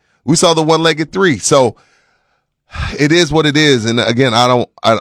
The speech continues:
I don't, I can't allow myself to continue to be upset. So don't trust me.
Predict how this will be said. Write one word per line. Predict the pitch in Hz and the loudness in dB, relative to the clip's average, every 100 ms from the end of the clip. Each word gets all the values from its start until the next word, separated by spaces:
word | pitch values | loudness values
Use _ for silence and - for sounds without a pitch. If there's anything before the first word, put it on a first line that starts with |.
| - | -2
I | 107 | -2
don't, | 107 - - | -2 -4 -8
I | 110 | -8
can't | - 156 135 | -4 -4 -2
allow | 110 113 113 | 0 0 0
myself | 98 98 107 98 - | -2 -2 -2 -2 -4
to | |
continue | 85 87 - 110 95 | -8 -8 -4 -2 -2
to | 85 | -2
be | 92 | 0
upset. | 80 - - 98 - _ _ _ _ | -2 -2 -4 -2 -4 _ _ _ _
So | - 113 | -2 2
don't | 147 135 | 2 0
trust | - 135 - - | -2 -2 -2 -12
me. | 52 | -18